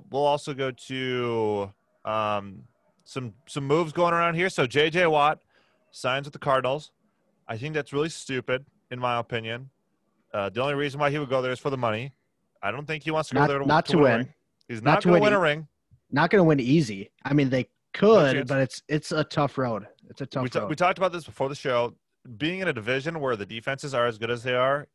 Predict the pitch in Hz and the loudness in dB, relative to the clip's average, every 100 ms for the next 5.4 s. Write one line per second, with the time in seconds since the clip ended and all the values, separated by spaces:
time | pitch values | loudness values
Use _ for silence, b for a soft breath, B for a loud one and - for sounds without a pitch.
0 | _ - 110 104 98 110 117 - 107 98 | _ -14 -12 -10 -6 -4 -4 -6 -10 -2
1 | 101 123 - - 262 - - _ - 101 | -2 -2 -8 -20 _ -20 -20 _ -14 -10
2 | 104 139 156 135 117 127 117 98 101 113 | -6 -4 -2 0 0 -2 -6 -4 -2 -2
3 | 123 131 _ _ _ _ _ _ _ _ | -2 -6 _ _ _ _ _ _ _ _
4 | - 101 95 - - 123 110 - 127 123 | -14 -10 -8 -10 -8 -6 -6 -6 -8 -6
5 | 107 101 113 | -6 -6 -8